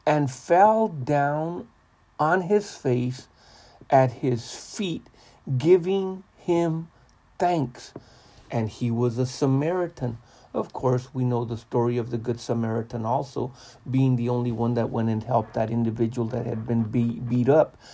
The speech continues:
and robbed. And Jesus answering and said,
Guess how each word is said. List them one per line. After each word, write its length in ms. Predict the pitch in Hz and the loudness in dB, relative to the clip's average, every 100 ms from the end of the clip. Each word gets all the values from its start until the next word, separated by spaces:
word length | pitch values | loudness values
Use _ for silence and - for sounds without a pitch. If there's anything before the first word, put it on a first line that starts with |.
| - - | -20 -4
and 240 | 120 110 | 0 2
robbed. 440 | 123 196 147 123 - - - - - - - | 2 2 0 -4 -12 -20 -20 -20 -20 -8 0
And 180 | 151 | 2
Jesus 500 | 131 185 220 226 233 | 2 2 2 2 0
answering 560 | - 165 170 - 170 165 | 0 -2 -2 -4 -2 0
and 160 | 131 127 | 0 -2
said, 400 | - 135 110 | -4 -4 -2